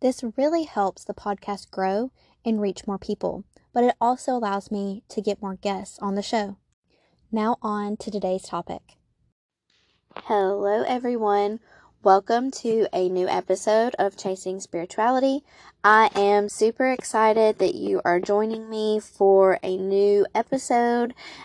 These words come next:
And if you're new here, my name is Megan. I am the host, and I am a Reiki healer, a channel and intuitive healer, a spiritual teacher, psychic medium.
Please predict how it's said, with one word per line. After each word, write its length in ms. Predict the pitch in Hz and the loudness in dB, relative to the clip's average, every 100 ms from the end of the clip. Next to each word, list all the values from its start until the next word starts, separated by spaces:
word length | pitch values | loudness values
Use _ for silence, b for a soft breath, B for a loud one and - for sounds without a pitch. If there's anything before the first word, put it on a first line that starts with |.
| B | B
And 380 | 202 208 208 208 | 2 6 6 4
if 200 | 208 - | 0 -2
you're 100 | 214 | -2
new 180 | 214 214 | 0 -2
here, 320 | 220 220 208 | -2 0 0
my 200 | 202 165 | 0 -2
name 180 | 185 185 | -2 -6
is 160 | 190 | -6
Megan. 460 | - 277 269 262 254 - | 0 2 2 0 0 -2
I 140 | 196 | -2
am 160 | 196 202 | 0 -2
the 80 | 202 | -4
host, 680 | 214 254 247 - - - - | 0 2 0 -4 -12 -12 -6
and 320 | 185 185 180 - | -2 -2 -2 0
I 240 | 175 175 | -2 -2
am 320 | - 190 190 190 | -4 -2 -2 -2
a 320 | 190 190 185 | -2 0 2
Reiki 400 | 196 185 - 185 | 2 2 0 -2
healer, 640 | 185 247 247 233 226 226 226 B B B - | 0 2 4 2 2 0 -2 B B B 0
a 160 | 180 | 2
channel 560 | 185 - 220 226 220 220 | 2 -2 -4 0 0 0
and 160 | 196 190 | -2 -4
intuitive 1080 | 185 202 - 185 185 185 180 180 - - - | -4 -4 0 2 4 4 4 2 -4 -20 -20
healer, 640 | - 240 240 226 226 220 - | -6 -2 0 2 0 0 -2
a 180 | - 180 | -4 -6
spiritual 460 | - - 226 240 226 | -4 2 2 4 -2
teacher, 580 | - 254 - 269 254 269 | 0 0 2 2 4 0
psychic 400 | - 226 - - | 0 0 -2 -4
medium. 520 | 240 240 240 247 | -4 -2 -2 -2